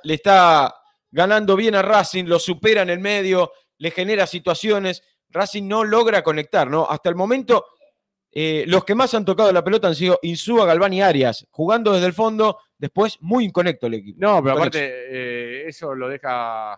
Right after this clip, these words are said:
Speaker 2: Gimnasia. Gimnasia deja que maneje la pelota a los centrales de Racing y le toma los volantes. Al tomarle los volantes,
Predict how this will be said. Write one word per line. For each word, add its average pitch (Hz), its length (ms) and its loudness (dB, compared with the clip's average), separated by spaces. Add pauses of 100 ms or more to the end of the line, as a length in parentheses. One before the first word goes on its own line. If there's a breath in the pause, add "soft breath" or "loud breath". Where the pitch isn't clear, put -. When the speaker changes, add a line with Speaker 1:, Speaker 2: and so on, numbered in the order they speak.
Speaker 2:
Gimnasia. 127 520 -10
Gimnasia 160 320 -8
deja 156 160 -6
que 139 80 -6
maneje 143 260 -8
la 123 140 -6
pelota 139 220 -10
a - 20 -6
los 123 140 -8
centrales 131 360 -8
de 127 80 -6
Racing 147 540 -6
y 117 680 -12
le 120 120 -10
toma 185 240 0
los 147 100 4
volantes. 139 520 0 (200)
Al 107 140 -18
tomarle 170 360 -2
los 170 100 4
volantes, 147 580 0